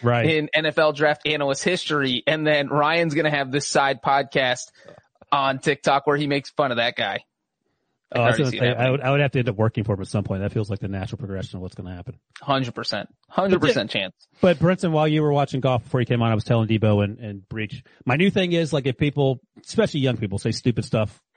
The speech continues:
Speaker 1: on Twitter, and I'm paying attention, usually in response to mock drafts, 'cause no one else yells about it, 'cause I'm not on Twitter for much else. I'll go look and see,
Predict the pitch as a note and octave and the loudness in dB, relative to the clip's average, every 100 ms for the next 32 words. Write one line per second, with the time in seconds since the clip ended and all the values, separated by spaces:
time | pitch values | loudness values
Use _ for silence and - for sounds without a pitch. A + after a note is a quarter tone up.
0 | _ _ - G#2+ A2 A2+ A2+ B2 _ _ | _ _ -8 -6 0 0 0 -2 _ _
1 | - A#2+ C3 B2+ - A#2 C3+ A#2+ - _ | -2 0 0 -2 -2 -2 0 -4 -6 _
2 | E3 E3+ C#3+ C3+ B2 - B2 A2+ A2 G#2 | 0 2 4 2 0 0 0 0 -2 -2
3 | - A2 G#2+ G2+ G#2+ G2 F2+ G2 F#2 F#2+ | 0 0 -2 -4 -4 -4 -4 -6 -6 -8
4 | F#2+ - G2+ F#2+ G#2+ F#2+ G2+ F#2 G#2 F#2+ | -8 -8 -8 -8 -10 -10 -12 -8 -6 -6
5 | - _ _ _ _ _ - C#3 F3+ E3+ | -8 _ _ _ _ _ -2 2 2 4
6 | E3 D#3+ C3+ - C#3+ C#3 C3+ C3 B2 | 2 2 -2 -2 0 2 2 0 -2